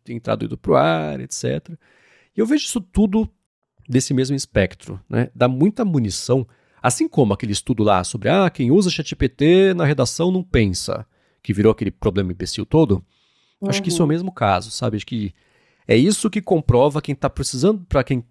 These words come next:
Speaker 1: precisa de co-, quem tá atrás de comprovação de que o uso de I A é uma coisa preguiçosa e digna de vergonha, ao contrário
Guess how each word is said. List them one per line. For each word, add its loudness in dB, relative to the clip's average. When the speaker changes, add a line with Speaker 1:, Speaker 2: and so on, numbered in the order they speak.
Speaker 1:
precisa -6
de -10
co-, -18
quem -4
tá -2
atrás 0
de -6
comprovação 2
de -4
que -2
o 4
uso 2
de -4
I 4
A 4
é 2
uma -2
coisa -4
preguiçosa 2
e -4
digna 4
de 0
vergonha, 2
ao 4
contrário 2